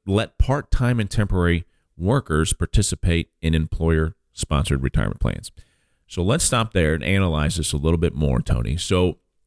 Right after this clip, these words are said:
uh, this was back in February of last year. They now have passed the Secure Act that we've had many of shows, and we've talked about this many of times, uh, here this, this, this year.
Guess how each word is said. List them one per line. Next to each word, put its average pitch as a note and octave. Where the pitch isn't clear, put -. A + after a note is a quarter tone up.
uh, D#2
this E2
was C#3
back G2+
in F#2+
February F2+
of D#2
last D2
year. A#1
They F#2
now A#2
have G#2
passed G2+
the E2
Secure F#2
Act A1+
that D#2
we've E2+
had E2
many F2
of G2
shows, E2+
and D#2+
we've D#2+
talked E2+
about D#2+
this D2+
many D#2
of G#2
times, D2
uh, D#2
here F2
this, E2+
this, E2+
this F2+
year. -